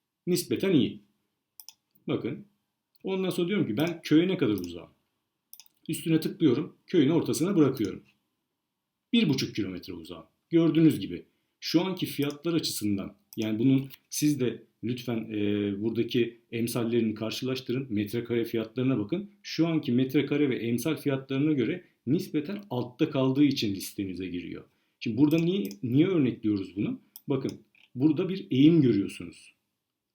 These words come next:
Bir yol görüyorsunuz. Bir, e, yakınlık görüyorsunuz. Sonrasında köye yakınız.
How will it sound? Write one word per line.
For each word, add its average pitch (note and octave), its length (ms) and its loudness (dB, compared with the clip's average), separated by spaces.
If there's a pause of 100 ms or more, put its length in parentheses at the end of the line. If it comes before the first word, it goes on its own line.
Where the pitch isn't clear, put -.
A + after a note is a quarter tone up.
(120)
Bir D3 360 8 (160)
yol C3+ 360 6
görüyorsunuz. G2 760 0 (400)
Bir, D3+ 300 6
e, G#2 360 0
yakınlık C3 500 2
görüyorsunuz. G#2 640 0 (200)
Sonrasında D3 800 0 (180)
köye C3+ 260 6
yakınız. C#3+ 540 0